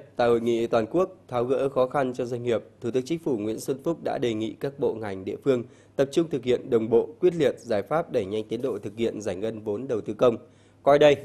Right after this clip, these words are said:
là nhiệm vụ chính trị trọng tâm, cấp bách của các cấp, các ngành, từng cơ quan, đơn vị liên quan từ nay đến hết năm hai nghìn hai mươi. Nhờ tập trung thực hiện, đến thời điểm này, Bắc Kạn đang là một trong những địa phương đi đầu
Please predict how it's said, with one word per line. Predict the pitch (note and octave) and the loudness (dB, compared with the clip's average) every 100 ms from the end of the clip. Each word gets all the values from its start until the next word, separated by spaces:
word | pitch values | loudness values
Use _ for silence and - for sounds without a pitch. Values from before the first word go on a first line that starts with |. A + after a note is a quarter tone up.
| - | -4
là | A2 | -2
nhiệm | A2 A2+ | -2 -2
vụ | A2+ A2 | -4 -4
chính | C3 | -8
trị | C3+ B2 | -6 -6
trọng | G#2+ | -4
tâm, | - B2+ B2 - | 4 4 4 -4
cấp | - D#3 | -4 0
bách | F3+ F#3+ - _ | 0 -2 -12 _
của | G#2+ F#2 | -6 -4
các | C3 C#3 | -8 -6
cấp, | F3+ F3+ | -6 -4
các | |
ngành, | D#3 C3+ A2 - - _ _ - | -4 -2 -2 -4 -16 _ _ 0
từng | D#3 | 4
cơ | F#3 | 6
quan, | F3+ E3 C#3+ C#3 | 8 6 4 -2
đơn | C#3 C#3 | -2 0
vị | C3 G#2 | 0 0
liên | A#2 A#2 | -2 0
quan | B2 A#2 G#2+ - | 2 2 0 -8
từ | - A2 | -4 -2
nay | A2+ A2+ | -2 -2
đến | G#2+ A#2 | -2 -2
hết | E3+ F3 | -4 -4
năm | C3+ | -6
hai | A#2 A2 | -6 -8
nghìn | F#2+ | -8
hai | F#2 | -8
mươi. | G#2 A2 - - _ _ _ _ - | -2 -2 -4 -14 _ _ _ _ 4
Nhờ | C#3 D3 D3 | 8 8 6
tập | D3+ | 2
trung | - E3 D#3+ | 2 2 2
thực | D#3 B2 | 0 2
hiện, | C3 - - - _ | 2 2 -6 -20 _
đến | A#2 B2 | 0 0
thời | E3 | 2
điểm | D#3+ A#2 | 0 2
này, | A2+ A2 - | 0 -2 -6
Bắc | D#3 D#3+ | -10 0
Kạn | C#3+ A2+ - | 0 0 -2
đang | B2+ B2 A#2+ | -4 -2 -2
là | A2 | -4
một | G#2 G#2+ G#2 | -2 -2 -2
trong | - B2 | -4 -2
những | B2 C#3 | -4 -4
địa | D3+ - - | -6 -6 -2
phương | C3+ B2+ | -2 0
đi | C3+ C3+ | 2 6
đầu | B2+ | 6